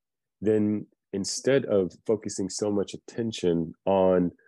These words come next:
all these things on our to-do list to, to take care of the superficial things,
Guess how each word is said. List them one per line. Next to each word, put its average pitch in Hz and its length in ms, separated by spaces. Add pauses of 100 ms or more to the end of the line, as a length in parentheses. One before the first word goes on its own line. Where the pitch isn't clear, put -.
(280)
all 104 240
these 92 260
things 92 340
on 85 100
our 82 80
to-do 98 400
list 85 400
to, 85 260
to 95 120
take 92 260
care 95 180
of 78 100
the 82 80
superficial - 840
things, 85 520